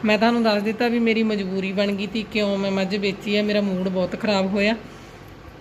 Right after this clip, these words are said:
ਤੇ ਚਲੋ ਕੋਈ ਨਾ ਜੀ, ਦੇ ਕੇ ਉਹ ਆਪਾਂ ਨੂੰ ਪੈਸੇ ਹੀ ਗਏ ਨੇ, ਫ੍ਰੀ ਦਾ ਆਪਾਂ, ਹੈ ਨਾ, ਕੋਈ ਵੀ ਨਹੀਂ ਕਹਿੰਦਾ ਵੀ ਮੈਨੂੰ ਮੈਂ ਫ੍ਰੀ ਮੱਝ ਦੇਤੀ।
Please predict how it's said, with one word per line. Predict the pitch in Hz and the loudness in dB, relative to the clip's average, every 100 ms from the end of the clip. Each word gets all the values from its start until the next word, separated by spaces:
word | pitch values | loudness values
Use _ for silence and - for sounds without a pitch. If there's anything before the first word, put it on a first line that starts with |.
| - - - - 139 | -20 -20 -18 -8 -2
ਤੇ | 196 185 180 | 0 0 0
ਚਲੋ | 226 233 | 0 2
ਕੋਈ | 240 220 | 2 2
ਨਾ | 214 | 2
ਜੀ, | 233 | 2
ਦੇ | 214 202 | 2 0
ਕੇ | 202 208 | 2 0
ਉਹ | 214 | 2
ਆਪਾਂ | 208 220 | 0 0
ਨੂੰ | 208 | -2
ਪੈਸੇ | 202 185 165 | -2 -4 -4
ਹੀ | 196 | -2
ਗਏ | 190 | 0
ਨੇ, | 185 220 | 0 -2
ਫ੍ਰੀ | - 196 196 | -2 -2 -2
ਦਾ | 202 220 202 190 185 | -2 0 0 -2 -4
ਆਪਾਂ, | - 196 190 | -4 -4 -2
ਹੈ | |
ਨਾ, | 202 | -2
ਕੋਈ | 202 202 196 | -2 -2 0
ਵੀ | 214 | 0
ਨਹੀਂ | 220 | 0
ਕਹਿੰਦਾ | 202 190 | 2 0
ਵੀ | 208 208 | 0 0
ਮੈਨੂੰ | 196 190 | -2 -2
ਮੈਂ | 190 185 | -2 -2
ਫ੍ਰੀ | 175 185 | -2 0
ਮੱਝ | 196 180 185 | 0 -2 -2
ਦੇਤੀ। | 202 190 | -4 -2